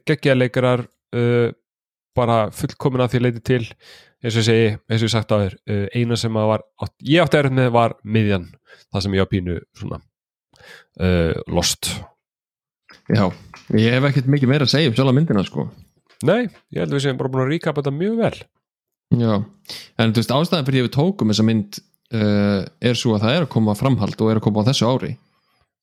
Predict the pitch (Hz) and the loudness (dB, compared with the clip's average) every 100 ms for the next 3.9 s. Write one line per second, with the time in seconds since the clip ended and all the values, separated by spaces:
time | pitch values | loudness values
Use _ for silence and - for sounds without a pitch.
0 | _ _ _ _ _ _ _ _ _ _ | _ _ _ _ _ _ _ _ _ _
1 | _ - 95 104 110 120 - 170 104 73 | _ -10 -4 -4 -2 -2 -2 -2 -2 -4
2 | - _ _ _ _ _ _ _ _ _ | -12 _ _ _ _ _ _ _ _ _
3 | - 104 104 104 107 - - 110 | -2 0 0 0 -2 -4 -2 0